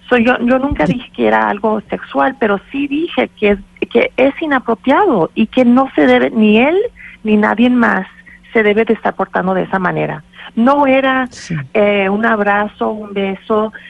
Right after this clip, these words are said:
Speaker 1: cordial, de saludo. Yo sé muy bien, yo soy latina, nuestra cultura es una cultura donde nos abrazamos, nos besamos,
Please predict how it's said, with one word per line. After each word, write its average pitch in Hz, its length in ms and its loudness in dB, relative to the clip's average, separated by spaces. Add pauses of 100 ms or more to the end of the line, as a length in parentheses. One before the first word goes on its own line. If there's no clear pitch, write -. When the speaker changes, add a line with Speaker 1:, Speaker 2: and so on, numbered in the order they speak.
(240)
Speaker 1:
cordial, 190 840 0 (200)
de 180 200 -4
saludo. 208 760 -2 (280)
Yo 285 200 0 (100)
sé 302 140 -2 (100)
muy 285 240 -2
bien, 262 220 -2
yo 226 140 0
soy 269 160 -2
latina, 202 600 -2
nuestra 208 300 0
cultura 220 580 0
es 202 120 -8
una 220 160 -4
cultura 202 500 -2
donde 175 440 0 (260)
nos 180 160 -2
abrazamos, 180 760 0
nos 165 160 -4
besamos, 180 680 -4